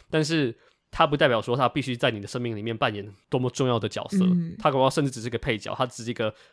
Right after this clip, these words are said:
Speaker 1: 偶尔来串场的一个人物。所以我觉得
Speaker 2: 哦，对，对，对。
Speaker 1: 更有趣的并不是 soul mate 到底存不存在，而是 soul mate 到底怎样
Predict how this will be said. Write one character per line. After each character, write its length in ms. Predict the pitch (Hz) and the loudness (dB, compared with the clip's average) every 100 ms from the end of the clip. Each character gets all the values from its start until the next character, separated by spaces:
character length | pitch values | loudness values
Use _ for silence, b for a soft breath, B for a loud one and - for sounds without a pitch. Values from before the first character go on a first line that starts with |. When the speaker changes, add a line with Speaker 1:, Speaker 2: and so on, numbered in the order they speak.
| _ | _
Speaker 1:
偶 120 | 127 | 4
尔 80 | 127 | 6
来 100 | 110 | 4
串 200 | - 123 | 0 -4
场 200 | - 101 | -4 -8
的 60 | |
一 40 | 104 | -6
个 100 | 104 | -6
人 240 | 101 101 98 | -6 -8 -6
物。 200 | 123 110 b b b | -10 -10 b b b
所 160 | - 175 | 0 4
以 40 | |
我 40 | 196 | 6
觉 80 | 202 | 6
得 180 | - | 6
Speaker 2:
哦， 40 | - | 6
对， 140 | 185 | 4
对， 160 | 180 170 | 4 2
对。 320 | 165 143 185 | 0 -2 -2
Speaker 1:
更 140 | 190 156 | 2 2
有 140 | 123 | 2
趣 160 | - 151 | 0 -2
的 80 | |
并 180 | 120 165 | 2 2
不 100 | 127 | 0
是 320 | 131 165 139 | -2 0 0
soul 220 | 120 - 143 | 0 0 2
mate 140 | 135 | 2
到 80 | 131 | 0
底 100 | 104 | -2
存 240 | - 107 | -6 -8
不 60 | 113 | -8
存 180 | - 101 | -8 -4
在， 140 | 110 | -2
而 100 | 107 | 0
是 180 | 131 123 | 0 -2
soul 220 | - 135 | 0 2
mate 240 | 127 127 110 _ | 4 2 0 _
到 180 | - 196 | 2 4
底 300 | 143 120 123 - _ | 2 -4 -6 -14 _
怎 180 | - 135 | -2 4
样 420 | 156 160 131 123 | 4 4 0 -8